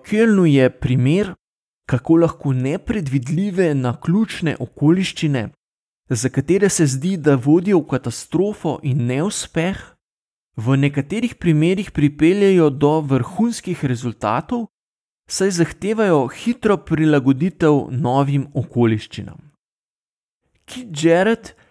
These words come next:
je bil prisiljen igrati drugače, zato je ustvaril zvoke, ki jih ne bi, če bi sedel za dobrim koncertnim klavirjem. A seveda zagotovil,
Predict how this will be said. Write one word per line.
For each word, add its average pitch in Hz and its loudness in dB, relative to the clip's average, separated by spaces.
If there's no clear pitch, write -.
je 143 4
bil 151 -2
prisiljen 185 0
igrati 135 -2
drugače, 131 -4
zato 143 0
je 247 4
ustvaril 165 -2
zvoke, 160 0
ki - -10
jih 185 -4
ne 160 4
bi, 196 -2
če - -2
bi 143 2
sedel 151 2
za 127 0
dobrim 135 2
koncertnim 120 -4
klavirjem. 110 -10
A 131 -4
seveda 220 -2
zagotovil, 156 4